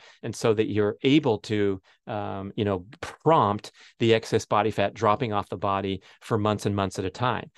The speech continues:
Now, as an extreme, uh, fitness, uh,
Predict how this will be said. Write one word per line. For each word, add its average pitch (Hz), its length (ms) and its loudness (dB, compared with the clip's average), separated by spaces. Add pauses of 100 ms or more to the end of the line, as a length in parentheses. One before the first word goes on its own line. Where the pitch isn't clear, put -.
(160)
Now, 120 480 0
as 104 200 2
an 110 80 -2
extreme, 117 680 0
uh, 107 220 -2
fitness, - 580 -2 (260)
uh, - 280 -8